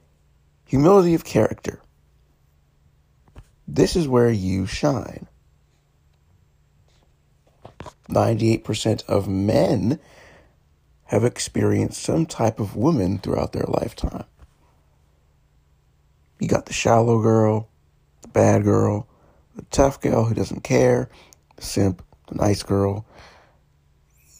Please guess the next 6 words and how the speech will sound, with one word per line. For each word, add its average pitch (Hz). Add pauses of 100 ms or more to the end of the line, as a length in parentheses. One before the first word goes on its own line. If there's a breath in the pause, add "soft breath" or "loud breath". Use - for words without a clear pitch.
Your 160
job, 98 (580)
ladies, - (3250)
is 98
to -
be 92